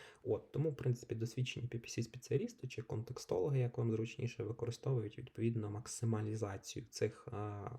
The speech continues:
рекламних оголошень, тобто заповнюють аб-, абсолютно все, щоб домогтись найкращого рівня,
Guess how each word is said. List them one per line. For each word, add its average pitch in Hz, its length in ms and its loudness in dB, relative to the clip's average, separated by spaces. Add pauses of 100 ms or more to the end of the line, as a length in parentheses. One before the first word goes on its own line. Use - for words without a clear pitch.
рекламних 107 500 0
оголошень, 139 460 4
тобто - 220 -6
заповнюють 107 540 0
аб-, 113 260 -6
абсолютно 120 520 2
все, 110 200 -2
щоб 127 300 2 (500)
домогтись 123 600 6
найкращого 117 880 4
рівня, 117 560 8